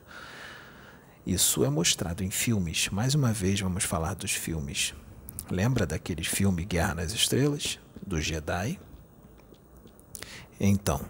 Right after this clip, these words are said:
o Jedi fala para aqueles que têm mente fraca. Quem tem mente forte, o Jedi não consegue. Mas para quem tem mente fraca, ele consegue. Ele diz, ele olha no olho e fala, "Faça isso, faça aquilo." E a pessoa vai lá e faz.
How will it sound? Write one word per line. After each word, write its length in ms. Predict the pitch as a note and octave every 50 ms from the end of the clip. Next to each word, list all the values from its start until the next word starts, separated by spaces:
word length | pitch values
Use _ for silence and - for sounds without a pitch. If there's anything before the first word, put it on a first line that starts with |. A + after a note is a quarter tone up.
| - - - -
o 100 | - F#2
Jedi 460 | - - F2+ D#2+ D#2+ E2+ D2+ E2+ -
fala 560 | - - - - G#2 A#2 A2+ F2+ - - - - -
para 140 | - - E2+
aqueles 320 | F2 - - B2 A#2 A#2+
que 120 | - - A#2
têm 200 | - B2 A#2 A2+
mente 320 | A2 A2 A2+ A#2 - -
fraca. 500 | - - - G#2 F#2+ E2 - - - - - - - - - - - -
Quem 140 | - G2+ G2
tem 180 | G2+ - F#2
mente 280 | F2 D#2+ E2 F2+ - -
forte, 600 | - - - G2 G2+ A#2 - - - - - - - - - - - - - - - - -
o 140 | - G#2 G#2
Jedi 380 | G2 F2 F2 F2 F#2 F2+ G#2+ G2+
não 140 | G2+ G#2+
consegue. 680 | A2 - A#2 A2+ A#2 - - - - - - - - - - - - -
Mas 160 | G2 G2+ -
para 220 | - - G2+ G2
quem 200 | - - G#2+ G#2+
tem 200 | A2 - A2+ A2
mente 340 | G#2+ G2 D#2 D2+ E2 - -
fraca, 640 | - - - - - F#2 G2 - - - C3+ D#3+ - - - - - -
ele 160 | G#2+ F#2+ F#2
consegue. 540 | - G2 C3 - - - - D2 D2 - -
Ele 140 | F#2+ G#2 G2
diz, 360 | F#2 - F2 E2 E2 - - -
ele 160 | - - F#2
olha 200 | E2+ F2 F#2 F#2
no 120 | G2 A2 A2
olho 220 | A2 A#2+ C3 B2+
e 40 | B2+
fala, 320 | - - G2 D2+ C#2+ D2
"Faça 560 | - - - - C3 C3+ C#3+ - - - D3+ A#2+
isso, 400 | A#2 B2+ A2+ - - - - G#2
faça 340 | - - G#2 G2 - -
aquilo." 340 | G2+ - - - E2+ C#2+ C#2+
E 60 | F2+
a 40 | E2+
pessoa 320 | - - F2+ - - E2 D2
vai 120 | D2 D2+
lá 140 | E2 F2 F#2+
e 40 | G2+
faz. 400 | - - A#1+ A#1+ - - -